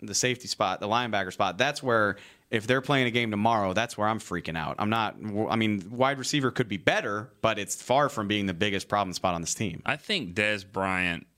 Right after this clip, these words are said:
Speaker 2: was set up for failure, but not, not by anyone's doing. I mean, he signed the deal. But the contract he signed and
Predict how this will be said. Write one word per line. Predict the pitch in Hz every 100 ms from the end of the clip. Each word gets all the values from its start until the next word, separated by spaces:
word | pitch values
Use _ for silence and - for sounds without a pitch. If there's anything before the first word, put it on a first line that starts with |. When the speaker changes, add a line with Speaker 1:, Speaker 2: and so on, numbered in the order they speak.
| -
Speaker 2:
was | 90 85 -
set | - - 98
up | 92 82
for | 87
failure, | - 90 90 87 82
but | 80 80
not, | 95 107 92 _ -
not | 87 101 90
by | 95
anyone's | 90 92 85 82 78
doing. | 92 95 76 80 110 -
I |
mean, | 85 80
he | 101
signed | - - 101 90 80
the | 80
deal. | 80 87 69 - - - - _ -
But | 110 104 - -
the | 92 110
contract | - - 175 190 - 143 123 -
he | 127
signed | 113 - 107 110 123 135 135 - _ - - _ -
and | 113 107 104